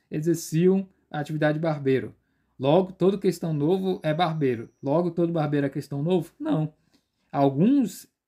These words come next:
cristãos novos exerciam a atividade de barbeiro. Alguns desses barbeiros eram cristãos,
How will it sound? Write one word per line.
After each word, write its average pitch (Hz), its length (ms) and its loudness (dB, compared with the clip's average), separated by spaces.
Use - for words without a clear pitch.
cristãos 139 400 -6
novos 123 480 -6
exerciam 147 500 -2
a 151 40 0
atividade 127 400 -4
de 131 60 -12
barbeiro. 139 560 -2
Alguns 180 520 2
desses 165 280 -2
barbeiros 151 680 -2
eram 175 340 -4
cristãos, 196 520 -6